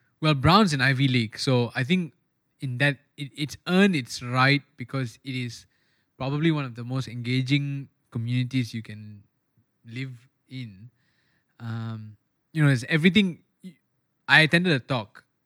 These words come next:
all right, and you guys would love it 'cause the title was basically The History of Forged Documents,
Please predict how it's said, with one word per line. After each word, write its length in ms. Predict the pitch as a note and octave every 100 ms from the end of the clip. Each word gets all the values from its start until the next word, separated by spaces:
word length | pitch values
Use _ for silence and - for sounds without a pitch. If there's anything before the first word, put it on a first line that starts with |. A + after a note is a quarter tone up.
| _
all 60 | B2
right, 180 | B2 B2+
and 100 | C#3
you 120 | C3+
guys 200 | D3 E3+
would 140 | A#2+ A2+
love 180 | A#2+ A#2
it 140 | A2+ _ _ _ _ _ -
'cause 160 | C3+
the 80 | B2
title 380 | B2 C#3+ D#3+ D#3
was 140 | A#2+
basically 600 | A#2 A#2+ A#2 B2 C3 B2 B2 _ _ _ _ _
The 80 | A#2
History 580 | - D3+ C#3 - E3+
of 140 | C3 A2
Forged 420 | - C3+ C3 -
Documents, 680 | A2+ G#2 A2+ G#2 - -